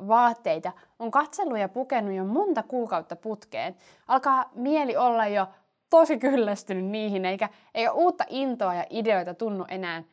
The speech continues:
niiden parissa löytyvän. Me ollaan liian totuttu niihin vaatteisiin, joita me nähdään siinä vaaterekillä tai vaatekaapissa esillä.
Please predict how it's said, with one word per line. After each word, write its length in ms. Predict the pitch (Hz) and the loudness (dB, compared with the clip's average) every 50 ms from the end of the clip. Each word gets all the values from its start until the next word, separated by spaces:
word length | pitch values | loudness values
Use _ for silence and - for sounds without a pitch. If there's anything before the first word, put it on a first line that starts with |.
| _ - | _ -8
niiden 360 | 208 202 196 180 180 165 - | -6 -4 -2 -2 -4 -4 -4
parissa 400 | - 175 - - - - - - - _ - | -4 -6 -6 -6 -8 -12 -14 -14 -14 _ -8
löytyvän. 500 | 180 180 170 160 156 - - - - - | -4 -4 -4 -4 -6 -8 -12 -12 -12 -8
Me 80 | - 269 | -2 0
ollaan 240 | 302 320 302 285 294 | 2 2 2 2 2
liian 260 | 302 285 262 233 220 | 0 0 -2 -4 -2
totuttu 580 | - 285 269 277 262 190 170 - - - - - _ | 0 0 0 0 -2 -6 -8 -8 -12 -18 -18 -16 _
niihin 300 | 208 202 190 180 180 180 | -8 -6 -4 -4 -4 -2
vaatteisiin, 720 | 190 175 165 165 165 - - - - 175 - 120 165 165 - _ _ _ _ _ _ _ _ | -2 -2 -2 -2 -4 -10 -12 -12 -12 -12 -10 -12 -14 -14 -16 _ _ _ _ _ _ _ _
joita 340 | - 214 208 202 190 196 170 | -4 0 0 0 2 0 -4
me 120 | 170 165 | -6 -6
nähdään 520 | 165 170 170 165 180 175 151 147 - 165 - _ _ _ | -6 -6 -6 -8 -8 -8 -8 -8 -8 -10 -12 _ _ _
siinä 340 | - - 185 170 170 160 175 | -14 -10 -8 -8 -8 -4 -2
vaaterekillä 720 | 180 170 170 165 - 165 151 156 160 - 175 165 147 156 | 0 0 0 0 -2 -6 -6 -6 -8 -10 -10 -10 -10 -8
tai 320 | - - 101 110 143 170 - _ - _ _ _ - | -6 -6 -6 -4 -6 -8 -10 _ -20 _ _ _ -2
vaatekaapissa 720 | 185 175 170 165 165 - - - - - - - - - - | 0 0 0 0 -4 -8 -10 -10 -8 -8 -10 -12 -14 -14 -12
esillä. 400 | - - - - 117 - - | -12 -12 -12 -12 -14 -16 -18